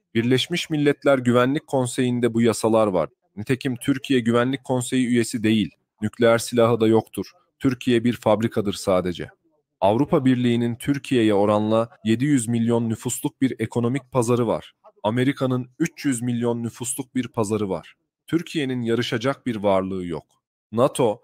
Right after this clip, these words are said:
Avrupa Birliği ve Amerika hepsi bir milyar küsür nüfusa sahip. Bin milyon nüfusluk bir pazar.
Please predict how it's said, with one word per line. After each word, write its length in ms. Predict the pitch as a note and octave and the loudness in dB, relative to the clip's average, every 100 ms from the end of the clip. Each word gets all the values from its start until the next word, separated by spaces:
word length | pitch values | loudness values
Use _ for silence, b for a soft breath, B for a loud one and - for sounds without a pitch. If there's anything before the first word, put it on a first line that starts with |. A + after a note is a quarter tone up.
| - | 0
Avrupa 460 | G2+ A2+ C#3+ D3+ B2 | 2 2 0 -2 -2
Birliği 400 | A#2+ A2 A2+ A2 | -2 -2 -2 -2
ve 80 | |
Amerika 500 | G#2+ A2+ A#2 C3 B2 | -2 -2 -2 -4 -4
hepsi 560 | G#2+ D3 - - C3 B2+ A#2+ | -4 -4 -6 -6 -6 -4 0
bir 140 | D#3+ | 0
milyar 440 | D#3 B2+ A#2 A2+ | 0 -2 0 0
küsür 300 | - A#2 C3 | -2 -8 -6
nüfusa 480 | A#2+ A2 - A2 B2 | -6 -6 -6 -6 -6
sahip. 420 | - G2+ F2 D#2 _ _ _ _ _ - | -2 0 0 -2 _ _ _ _ _ -4
Bin 180 | A#2 D#3 | -2 0
milyon 480 | D3 B2 A#2 A#2 A2+ | 0 -2 0 -2 -4
nüfusluk 520 | G#2 B2 - C#3 - | -8 -8 -8 -8 -6
bir 120 | A#2 | -6
pazar. 500 | - G2 F2+ D2+ - | -2 -2 -2 -8 -12